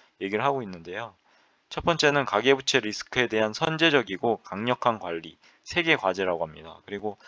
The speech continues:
관리 시스템의 체계화 및 서민 실수요자 대출회로 최소화한다고 합니다.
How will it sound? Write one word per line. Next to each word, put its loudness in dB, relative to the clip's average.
관리 6
시스템의 0
체계화 4
및 -2
서민 6
실수요자 2
대출회로 -8
최소화한다고 0
합니다. -14